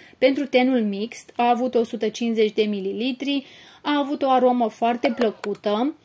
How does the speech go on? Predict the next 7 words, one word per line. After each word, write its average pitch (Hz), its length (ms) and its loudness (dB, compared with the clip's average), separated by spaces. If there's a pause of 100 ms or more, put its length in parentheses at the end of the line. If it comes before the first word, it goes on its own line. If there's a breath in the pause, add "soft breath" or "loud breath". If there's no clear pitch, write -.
(340 loud breath)
și 254 760 0
mi-a 262 240 2
plăcut 247 380 -2
cum 240 160 -2
a 226 100 0
curățat 214 600 -4
tenul, 294 580 4